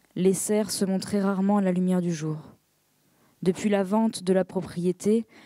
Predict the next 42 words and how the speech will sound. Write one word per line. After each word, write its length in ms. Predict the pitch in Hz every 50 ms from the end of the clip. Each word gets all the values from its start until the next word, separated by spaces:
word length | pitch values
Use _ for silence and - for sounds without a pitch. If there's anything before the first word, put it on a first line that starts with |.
| - - -
la 160 | - - 185 180
chasse 360 | - - 226 214 208 - -
était 240 | 190 - 185 - 196
interdite, 580 | 185 - - 180 175 165 180 220 226 - -
mais 200 | 190 190 180 180
les 120 | 180 175 175
braconniers 500 | 180 185 196 - 196 190 190 196 214 220
se 140 | 196 -
réservaient 380 | 190 185 180 170 185 175 175 202
le 80 | 196 185
droit 220 | 175 170 185 190
d'aller 180 | 175 180 170 180
se 120 | - 190
servir 400 | 180 - 185 175 175 190 208 180
en 80 | 180 170
gibier 500 | 160 170 170 165 165 165 190 208 214 - - - - - - - _ -
quand 120 | - 185
les 100 | 180 180
champs 260 | 170 - - 214 214
et 140 | 202 180 185
forêts 320 | 165 - 196 190 185 208
des 140 | 180 180 165
alentours 600 | 175 170 170 175 170 - - 202 208 214 220 - - - - - - - - _ -
ne 120 | 180 180
donnaient 220 | 180 185 180 190
pas 160 | 185 185 202 208
de 100 | 185 190
quoi 240 | - - 202 202
nourrir 320 | 202 190 185 180 190 196 196
les 80 | 185
familles. 480 | 180 - - 180 170 165 165 165 160 160 156 - _ _ _ _ _ _ _ _ _ _ _ - _ _ _ _ _ _ _ _ _ _ - -
La 140 | 175 175 175
viande 360 | 170 170 180 196 196 208 190
était 160 | 175 - 175
chère, 540 | 165 - - - 185 190 196 202 196 - - _ - - - _ -
difficile 500 | 156 180 190 - 208 185 - - 214 196
à 60 | 185
conserver, 640 | - - 180 147 - 185 175 175 175 185 190 202 - - - - - _ -
encore 240 | 170 - - 165
plus 240 | - - 190 180 -
à 40 | 185
cuisiner. 480 | 180 - 185 165 165 170 165 156 156